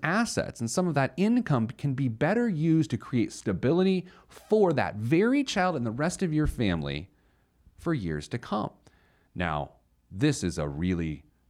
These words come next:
uh, uh, uh, dumb way to put this, but that's never stopped me in the past. If you're paying for youth travel sports that you can't objectively afford, especially in the face of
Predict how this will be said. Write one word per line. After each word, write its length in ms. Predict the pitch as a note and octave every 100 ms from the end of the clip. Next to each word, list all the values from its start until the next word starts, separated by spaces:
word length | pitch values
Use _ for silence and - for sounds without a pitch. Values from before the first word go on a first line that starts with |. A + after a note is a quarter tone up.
| -
uh, 140 | - - _ _ _ -
uh, 140 | - - _ _ _
uh, 60 | - - D2
dumb 260 | E2 A#2 A2
way 140 | F2+
to 80 | D#2
put 240 | - D2
this, 320 | - - - _ -
but 100 | E2+
that's 240 | F#2+ -
never 180 | E2+ D#2+
stopped 260 | - D2 C2+
me 80 |
in 40 | C2+
the 60 |
past. 460 | - - G#1 - - _ _ _ _ _ _
If 120 | A2+ D#3
you're 120 | A3+
paying 220 | A3+ G#3+
for 100 | C3+
youth 240 | C3 D#3+
travel 320 | - A#2+ B2 G#2+
sports 360 | - E2+ D#2
that 140 | F2 G#2
you 180 | B2
can't 340 | - - C#3 -
objectively 760 | F#2+ F#2 G#2 G#2+ - A2 G#2+ F#2
afford, 460 | - D2 A#1+ G1+ - - -
especially 640 | - G2+ - F3 - D3 G#2+
in 100 | G#2+
the 80 | F2
face 420 | - A2 A#2 -
of 260 | D#2+ D2+